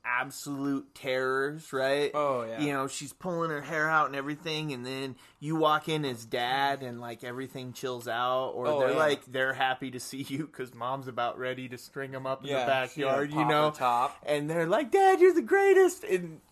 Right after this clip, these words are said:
Speaker 1: she's like, "Motherfucker, I've been here all day. You are not as good of a dad as you think you are."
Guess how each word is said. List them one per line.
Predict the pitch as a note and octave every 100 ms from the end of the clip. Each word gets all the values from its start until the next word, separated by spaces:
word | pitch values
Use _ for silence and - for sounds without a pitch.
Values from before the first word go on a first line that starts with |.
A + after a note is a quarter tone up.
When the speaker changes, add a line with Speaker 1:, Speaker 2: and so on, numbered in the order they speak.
| -
Speaker 1:
she's | G#3 F3+ E3
like, | F#3 D3+ C#3+ - _ _ _ -
"Motherfucker, | C4 A#3+ D#4 A3
I've | B3+ A3
been | C4
here | C4 A#3+
all | G#3+
day. | G3+
You | F3 C4 D4+
are | G#3+
not | F#3 A3 B3+ C#4+ G#3+
as | G#3+
good | F#3 B3
of | A3+
a | G#3+
dad | G3 A3 A3+
as | A3 G#3
you | G#3+ A3
think | E4 B3 C5+
you | A#3 G3+
are." | F3 D3+